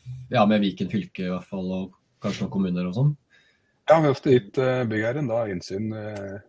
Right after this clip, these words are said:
Speaker 2: i prosjektet, og det, de har vist, eh, veldig ofte, satt veldig pris på den å-, åpenheten, altså at du er, eh, du viser, eh, hva du holder på med, du viser hva som er gjort, eh, på en annen måte enn med bare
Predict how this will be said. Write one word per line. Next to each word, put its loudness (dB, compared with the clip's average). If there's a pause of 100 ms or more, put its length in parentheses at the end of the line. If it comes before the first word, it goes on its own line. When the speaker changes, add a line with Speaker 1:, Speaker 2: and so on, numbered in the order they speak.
(140)
Speaker 2:
i 0
prosjektet, 0 (320)
og -8
det, -4 (400)
de 8
har 8
vist, 4
eh, -4 (280)
veldig 2
ofte, 0
satt 4
veldig 6
pris 0
på 4 (640)
den -2
å-, -6 (100)
åpenheten, 2 (240)
altså -4
at -20
du -2
er, -2
eh, -12 (120)
du 6
viser, 8
eh, 4
hva 6
du 6
holder 4
på -2
med, -2
du 4
viser -2
hva -2
som -6
er 0
gjort, -8 (240)
eh, -8 (220)
på 0
en 2
annen 2
måte -4
enn -6
med -4
bare -6